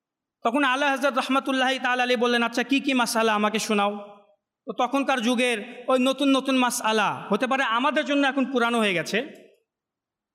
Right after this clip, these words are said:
কিন্তু ওই সময়কার নতুন নতুন মাসআলা যখন আলা হযরতকে বলা হয়, তো আলা হযরত রাহমাতুল্লাহি তাআলা আলাইহি বললেন, "আরে, এটা তো পুরানো মাসলা সব,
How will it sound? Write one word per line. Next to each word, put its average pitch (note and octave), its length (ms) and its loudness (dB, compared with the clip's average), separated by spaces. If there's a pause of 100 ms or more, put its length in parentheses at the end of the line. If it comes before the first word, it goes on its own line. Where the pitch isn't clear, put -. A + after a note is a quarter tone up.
কিন্তু A#3+ 260 2
ওই C#4 60 2
সময়কার C4+ 420 0
নতুন B3+ 280 2
নতুন C4+ 280 2
মাসআলা A#3+ 760 0 (120)
যখন A3+ 160 0
আলা A#3 360 0
হযরতকে C4 420 0
বলা A3 260 4
হয়, D#3+ 280 0 (800)
তো B3+ 60 0
আলা B3 300 2
হযরত B3+ 260 0
রাহমাতুল্লাহি A#3+ 640 0
তাআলা A3+ 260 0
আলাইহি G#3+ 200 0
বললেন, G3+ 240 0
"আরে, C#4 160 0
এটা D#4 120 0
তো D#4+ 80 -2
পুরানো D#4+ 340 0
মাসলা A#3 320 2
সব, D#3+ 200 -2